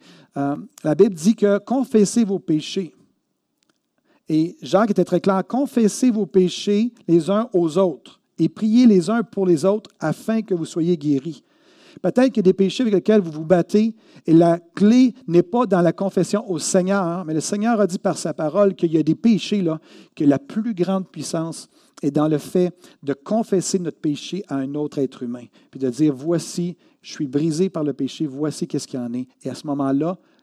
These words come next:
alors qu'on sort de notre zone confortable, on va dans la zone inconfortable, la grâce, la longanimité, la bienveillance du Seigneur vient nous rattraper. Et à ce moment-là, on prie les uns pour les autres et on est guéri.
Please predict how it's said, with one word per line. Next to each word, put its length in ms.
alors 280
qu'on 140
sort 180
de 80
notre 160
zone 120
confortable, 540
on 60
va 80
dans 100
la 100
zone 160
inconfortable, 580
la 140
grâce, 720
la 120
longanimité, 800
la 140
bienveillance 640
du 60
Seigneur 300
vient 220
nous 120
rattraper. 560
Et 100
à 60
ce 140
moment-là, 420
on 100
prie 300
les 200
uns 100
pour 140
les 160
autres 300
et 160
on 160
est 200
guéri. 400